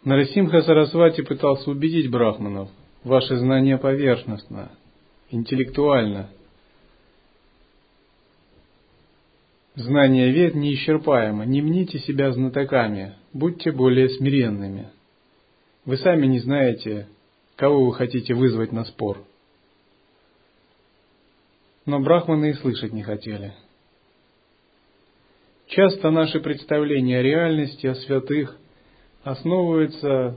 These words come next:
на совершенно нашем небольшом мирке, на нашем узком видении.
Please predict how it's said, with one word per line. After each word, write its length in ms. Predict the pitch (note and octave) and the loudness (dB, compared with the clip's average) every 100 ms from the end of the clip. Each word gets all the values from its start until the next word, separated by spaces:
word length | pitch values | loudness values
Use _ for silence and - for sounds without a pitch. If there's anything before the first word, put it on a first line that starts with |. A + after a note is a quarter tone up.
| C3+ | -8
на 220 | C3 C3 | -6 -6
совершенно 680 | - C#3+ D3+ - F3 D#3+ D#3 | -6 -6 -6 -4 -2 0 0
нашем 560 | D#3 D3+ C#3 A#2 G#2+ - - | 0 0 -4 -6 -8 -12 -4
небольшом 680 | C3 C3+ C3+ - D#3+ C#3 B2+ | -2 0 -2 -2 0 2 0
мирке, 560 | C3 C3+ C3 A2+ G2+ - _ _ - | 0 -4 -4 -4 -6 -14 _ _ -6
на 140 | B2+ | -4
нашем 420 | D#3+ D#3 C3 C#3 | -2 -4 -2 -2
узком 340 | D3+ - C3+ B2+ | -2 -2 -2 0
видении. 600 | B2 G#2+ G#2 F#2+ F#2+ | -2 -4 -6 -8 -12